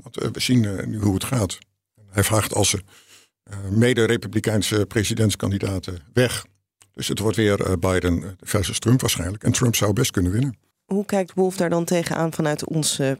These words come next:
Speaker 2: perspectief? Hoe wij vanuit Europa dat m-, moeten bezien, stel dat Trump, eh, weer president wordt?
Speaker 1: Eh, nou, hij zegt wel, "Ik zou als, als ik Europeaan was, zou ik minder rustig slapen."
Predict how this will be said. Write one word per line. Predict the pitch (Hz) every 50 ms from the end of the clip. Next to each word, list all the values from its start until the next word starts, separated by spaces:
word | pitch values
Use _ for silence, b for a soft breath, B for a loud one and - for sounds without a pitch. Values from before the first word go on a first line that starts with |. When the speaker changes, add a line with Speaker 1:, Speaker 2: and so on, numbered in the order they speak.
| _
Speaker 2:
perspectief? | - 147 139 - - 135 - - 156 185 -
Hoe | 180 156
wij | 151 147 143 143 143
vanuit | 139 - 147 143 139 143 -
Europa | 143 143 131 143 135 127 - - 123 135 135 135 - -
dat | - 147 - -
m-, | - 139 -
moeten | 160 165 151 147 147 135
bezien, | 151 131 127 131 120 156
stel | 156 - - 143
dat | 139 135 131
Trump, | - - 143 131 135 - - _ -
eh, | - - 143 139 - - - _ _
weer | - 143 139 147 139 135
president | - - 135 135 131 - 135 131 131 135
wordt? | - 233 247 _ _ _ _ _
Speaker 1:
Eh, | - 139 139 135
nou, | 151 170 151 147
hij | 147 160
zegt | - 156 165 -
wel, | 147 175 170 139 -
"Ik | - -
zou | - 170 160
als, | 147 123 107 - - _
als | - 127 -
ik | -
Europeaan | - 120 123 - - 131 143 160 151
was, | 113 - 92 -
zou | - - 127 117
ik | 107 -
minder | 117 123 135 143 113 95 - - - _ _ _ _ _ _ _ _ _ _ - -
rustig | - 101 - 110 - - - -
slapen." | - 139 165 139 - - -